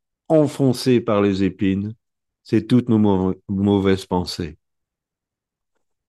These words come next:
Tout ce qui se passe dans notre tête. Ces mauvaises pensées qui transpercent notre âme.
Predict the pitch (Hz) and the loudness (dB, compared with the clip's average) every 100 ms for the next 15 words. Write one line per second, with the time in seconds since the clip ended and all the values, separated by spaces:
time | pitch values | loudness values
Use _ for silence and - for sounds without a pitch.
0 | _ _ _ _ _ _ _ _ 180 160 | _ _ _ _ _ _ _ _ 2 4
1 | 143 - - 123 117 - - 127 123 107 | 4 2 -4 -2 -2 -6 -2 2 2 4
2 | 104 101 95 104 - 107 95 - - - | 2 2 0 -4 -2 -4 -4 -10 -20 -20
3 | _ _ _ _ _ _ _ _ _ _ | _ _ _ _ _ _ _ _ _ _
4 | _ _ _ _ _ _ _ _ _ _ | _ _ _ _ _ _ _ _ _ _
5 | _ _ _ _ _ _ - 127 123 131 | _ _ _ _ _ _ -4 0 2 2
6 | 135 135 139 135 139 131 - 143 127 123 | 4 4 2 0 0 0 0 0 0 -4
7 | 110 - 131 123 - 135 127 127 120 - | -6 -2 -2 -2 0 0 0 0 0 -2
8 | - 127 117 82 | -2 0 0 -4